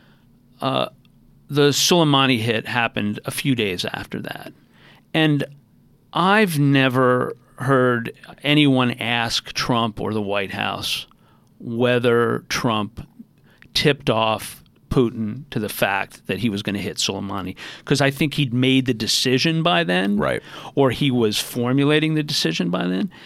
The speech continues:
Speaker 1: And in the way that we tipped off Russia before we hit, um, the
Speaker 2: Baghdadi.
Speaker 1: Syrian, uh, well, Ba-
Speaker 2: Yeah.
Speaker 1: Baghdadi, but the, the, Sy-, the, the, I, I, I don't know about Baghdadi, but the Syrian,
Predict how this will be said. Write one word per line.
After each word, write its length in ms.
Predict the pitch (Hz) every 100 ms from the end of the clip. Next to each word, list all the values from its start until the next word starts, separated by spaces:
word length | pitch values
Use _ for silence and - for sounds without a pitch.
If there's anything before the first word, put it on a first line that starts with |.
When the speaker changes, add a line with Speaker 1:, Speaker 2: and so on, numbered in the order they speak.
| - - - -
Speaker 1:
And 460 | 208 180 160 139 - - -
in 160 | 190
the 80 | 180
way 340 | 170 202 214 208
that 320 | 160 143 - - _ -
we 260 | 139 139
tipped 500 | 135 - 165 147 -
off 600 | 131 127 117 - - - _ -
Russia 680 | 123 117 117 - 113 110 - _
before 440 | 120 - 123 123 117
we 240 | 113 104
hit, 500 | - 117 107 - - _ _ _ _ _ _ _ -
um, 300 | 117 107 104
the 80 | 95
Speaker 2:
Baghdadi. 160 | 85
Speaker 1:
Syrian, 580 | 87 113 139 135 120 120 - - -
uh, 80 | 156
well, 180 | 143 143 - 170
Ba- 200 | 156 156
Speaker 2:
Yeah. 160 | - 143 135
Speaker 1:
Baghdadi, 440 | 143 160 160 156 139
but 240 | 139 139
the, 140 | 147 135
the, 240 | 139 127
Sy-, 300 | - - 156
the, 240 | 139 143 -
the, 160 | 160
I, 340 | 139 156 156 180
I, 140 | 165
I 20 |
don't 160 | 202 185
know 120 | 175
about 220 | 147 127 123
Baghdadi, 420 | 123 139 127 120
but 140 | 120
the 80 | 120
Syrian, 760 | - 151 147 143 131 127 117